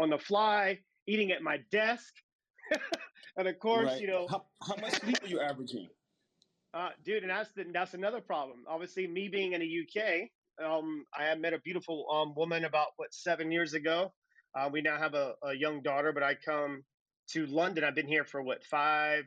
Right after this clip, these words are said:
Speaker 1: almost six years. We're no longer, the, me and her mom are no longer together anymore, unfortunately, but it's all good. But we're trying to co-parent the best way we can. But I started working here, but I still work U S hours.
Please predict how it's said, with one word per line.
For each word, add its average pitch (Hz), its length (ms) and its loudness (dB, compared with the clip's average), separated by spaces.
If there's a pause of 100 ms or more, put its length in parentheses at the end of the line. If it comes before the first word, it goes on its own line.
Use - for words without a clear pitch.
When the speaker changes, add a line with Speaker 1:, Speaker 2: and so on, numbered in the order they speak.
Speaker 1:
almost 151 240 -6
six - 240 -6
years. 143 260 0
We're 156 100 0
no 156 140 2
longer, 147 500 0
the, 123 300 -2 (420)
me 156 120 0
and 151 60 2
her 143 60 0
mom 156 220 2
are - 20 -4
no 143 100 2
longer 131 280 0
together 127 340 -2
anymore, 123 360 -2
unfortunately, 120 460 -4
but 131 100 -2
it's 120 140 -10
all 131 140 4
good. 131 300 2 (380)
But 131 100 2
we're 131 120 -2 (120)
trying 151 160 2
to 139 60 0
co-parent 135 440 0
the 131 60 0
best 131 160 0
way 131 80 -2
we 120 100 -4
can. 135 300 0
But 135 180 -4
I 151 120 4
started 175 400 2
working 160 400 2
here, 196 320 2
but 160 100 0
I 156 40 2
still 202 220 2
work 175 220 2
U 175 120 4
S 196 120 0
hours. 180 540 0